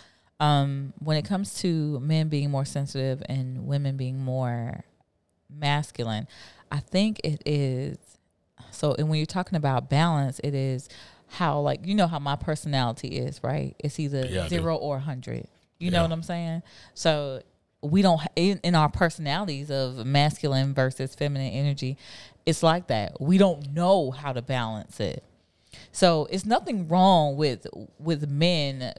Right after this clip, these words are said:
Speaker 1: being a little bit more sensitive and relating more to their emotions or acknowledging their emotions, because even acknowledging your emotions will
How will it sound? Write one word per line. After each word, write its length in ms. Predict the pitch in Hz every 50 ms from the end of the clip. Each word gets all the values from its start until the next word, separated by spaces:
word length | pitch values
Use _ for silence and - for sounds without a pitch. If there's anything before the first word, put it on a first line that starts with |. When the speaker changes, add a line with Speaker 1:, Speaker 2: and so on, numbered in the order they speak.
| 143 143
Speaker 1:
being 240 | 175 180 180 180
a 60 | 156 147
little 240 | 147 156 156 156
bit 140 | 160 151 113
more 200 | 147 147 135 120 120
sensitive 500 | - - 196 240 254 - 180 165 160 156
and 320 | 147 147 139 131 117 143
relating 500 | 165 165 156 156 170 202 226 214 185 160
more 280 | 156 156 147 143 135 127
to 220 | - - - 160
their 300 | 147 147 147 139 139 131 123
emotions 920 | 107 139 139 139 143 156 180 208 - - 147 120 117 90 - - - - - - - - - - - -
or 240 | 170 165 160 151 -
acknowledging 880 | 151 151 151 139 131 135 139 185 294 392 311 214 190 175 175 156 151 147
their 160 | 143 139 131
emotions, 480 | 127 131 135 135 135 127 - 147 143
because 240 | 151 156 165 170 165
even 280 | 180 180 208 202 196 127
acknowledging 640 | 165 165 151 147 147 147 175 208 220 208 202 196 190
your 140 | 170 160 151
emotions 520 | 139 139 147 185 226 - 180 156 156 147
will 360 | 147 143 143 139 139 135 135